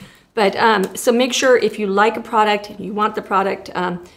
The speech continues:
some of the companies that we're dealing with are still complaining about supply chain. You cannot buy cardstock if you have not been a cardstock customer from a, like, a distributor. You can buy it, like, on Amazon or something like that, but if you wanna buy it from manufacturing, you can't get it.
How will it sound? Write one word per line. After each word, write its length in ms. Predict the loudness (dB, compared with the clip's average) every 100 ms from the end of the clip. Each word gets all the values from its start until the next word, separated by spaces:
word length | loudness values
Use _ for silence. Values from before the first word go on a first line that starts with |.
| _ _
some 260 | -2 0
of 120 | 2 0
the 60 |
companies 440 | -2 -2 0 -2 -2
that 100 | -2
we're 120 | -2
dealing 280 | 0 -2 -2
with 160 | -4
are 120 | -4 -4
still 500 | -4 0 2 2 -2
complaining 500 | -6 -6 -4 -4 -4
about 220 | -6 -6
supply 320 | -8 -4 -4
chain. 280 | -4 -4 -4
You 80 | -6
cannot 840 | -4 -2 2 2 0 -8 -12 0
buy 420 | 2 4 2 -2 -8 -20 _ _ _ _ _
cardstock 640 | -2 0 0 -2 -2 -4 -18 _ _ _ _
if 220 | 0 0
you 140 | 0 0
have 120 | 0
not 220 | -2 -2
been 220 | -2 -2
a 260 | -4 -6 -8 -8
cardstock 520 | -4 -4 -2 -4 -4
customer 600 | -6 -4 -2 0 -2 -6 -6
from 300 | -2 0 0 -2
a, 300 | -2 -2 -4 -6
like, 220 | -4 -4
a 140 | -4
distributor. 720 | -6 -6 -4 -2 0 -2 -8 -14 -20 _ _
You 100 | -2
can 120 | 2
buy 160 | 4 2
it, 100 | 2
like, 160 | 0
on 140 | 0 -2
Amazon 400 | -2 -2 -4 -4
or 60 |
something 320 | -6 -6 -6 -8
like 160 | -6
that, 160 | -6 -6
but 80 | -6
if 100 | -4
you 80 | -2
wanna 180 | -2
buy 480 | -6 -12 -4 2 2
it 140 | 2 -2
from 140 | -4
manufacturing, 640 | -4 -4 -6 -6 -6 -6 -6
you 80 |
can't 260 | -6 -8 -2
get 140 | -2
it. 220 | -2 -4